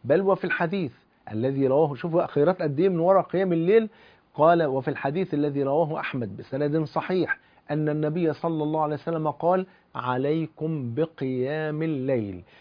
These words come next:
فإنه دأب الصالحين قبلكم وقربة إلى الله تعالى ومنهاة عن الإثم'"، يعني ينهانا عن الإثم، "وتكفير للسيئات ومطردة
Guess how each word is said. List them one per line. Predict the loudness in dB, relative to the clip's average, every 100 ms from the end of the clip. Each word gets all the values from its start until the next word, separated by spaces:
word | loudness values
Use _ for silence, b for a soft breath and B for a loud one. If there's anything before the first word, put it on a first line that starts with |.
| b
فإنه | -2 0 0 0 0 -2 -4 0
دأب | 0 0 -4 -4
الصالحين | -4 -4 0 0 0 -2 -4 -2 -2
قبلكم | 0 -2 2 2 2 -8 -8 -14 b b
وقربة | -2 -2 2 2 4 4 2 2
إلى | -4 -2 0 2
الله | 2 0 0 -2
تعالى | -2 -2 0 2 0 -4 -14 _ _ _
ومنهاة | 2 4 4 0 0 2 2 0
عن | -2 0 -2 -2 0
الإثم'"، | 0 0 -2 -2 -8 -8 b b
يعني | -4 -2 -2
ينهانا | -2 -2 0 0 0
عن | -2 -2
الإثم، | -2 0 -2 -2 -8 B B B
"وتكفير | 2 6 6 4 0 -4 -4 0 4 4 4
للسيئات | 2 -2 -2 0 2 0 0 -2 -2 _ b -2
ومطردة | 0 0 -4 -6 -2 0 0